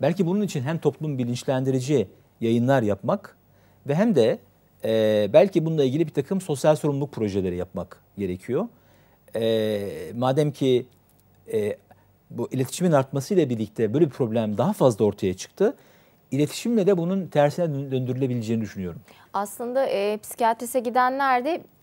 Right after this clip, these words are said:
Speaker 2: gidenler, gitmeyenler diye grup var. Belki gidenler kendini korumak için bu depresyon belirtilerinin ya da hayatındaki,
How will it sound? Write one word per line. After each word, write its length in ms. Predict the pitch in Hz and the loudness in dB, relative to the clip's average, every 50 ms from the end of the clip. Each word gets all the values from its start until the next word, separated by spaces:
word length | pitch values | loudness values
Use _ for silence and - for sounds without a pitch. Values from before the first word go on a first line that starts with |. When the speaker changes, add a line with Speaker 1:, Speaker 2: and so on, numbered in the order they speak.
| _ _ _ _ _ _ _ _ _ _ _ _ _ - - 214 233 | _ _ _ _ _ _ _ _ _ _ _ _ _ -16 -14 -10 -6
Speaker 2:
gidenler, 460 | 254 220 220 208 202 190 214 240 254 | -2 0 2 2 2 2 0 0 0
gitmeyenler 680 | 247 226 226 - - 214 208 202 202 208 208 208 202 196 | 0 -2 -4 -6 -2 0 0 2 2 2 2 2 2 2
diye 140 | 208 208 202 | 2 0 0
grup 300 | 196 208 226 214 - - | 0 -2 -4 -4 -2 0
var. 220 | 196 226 240 220 | 2 2 4 4
Belki 420 | 226 220 233 233 - 262 - - - - - - - - | 4 4 4 2 0 -4 -4 -4 -8 -16 -20 -20 -12 -8
gidenler 680 | 240 208 202 226 226 233 247 254 269 294 381 370 - - _ | -2 2 4 6 6 4 4 0 0 0 -2 -2 -6 -10 _
kendini 380 | - 254 220 226 226 233 226 233 | -4 -2 -2 -2 -2 -4 -4 -4
korumak 420 | - 254 226 226 220 233 240 240 | -2 0 0 0 0 -2 -4 -6
için 360 | - - - 214 190 175 175 | -10 -10 -8 -6 -6 -4 -2
bu 180 | 196 220 - - - _ _ _ - | -2 -2 -2 -2 -6 _ _ _ -4
depresyon 600 | 202 202 - 233 208 214 - - 247 233 233 214 | -4 -4 -2 -2 -2 -2 0 0 0 2 2 2
belirtilerinin 640 | 208 196 190 196 190 - 208 180 180 180 170 185 196 | 2 2 0 -2 -4 -4 -4 0 0 0 0 0 -2
ya 180 | 202 196 185 | -2 0 0
da 80 | 202 214 | 0 2
hayatındaki, 800 | 208 196 196 196 196 202 - 208 202 196 208 202 - 214 214 | 2 4 4 4 4 2 0 -4 -4 -4 -4 -2 -2 -2 -2